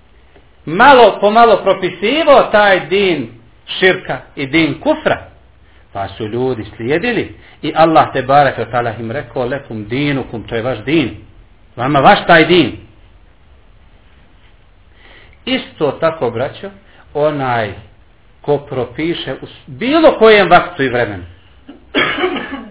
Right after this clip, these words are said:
propiše zakone nekom narodu, propisao je din tom narodu. Svako onaj ko prihvati te zakone,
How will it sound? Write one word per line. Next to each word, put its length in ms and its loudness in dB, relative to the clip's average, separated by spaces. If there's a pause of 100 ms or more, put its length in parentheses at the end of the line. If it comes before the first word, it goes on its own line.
(1600)
propiše 840 2 (1500)
zakone 920 4 (760)
nekom 540 2
narodu, 500 0
propisao 600 -8
je 200 -8
din 600 -6 (1080)
tom 260 -8
narodu. 440 -14 (1200)
Svako 340 4
onaj 400 6
ko 160 2
prihvati 540 2
te 220 6
zakone, 500 4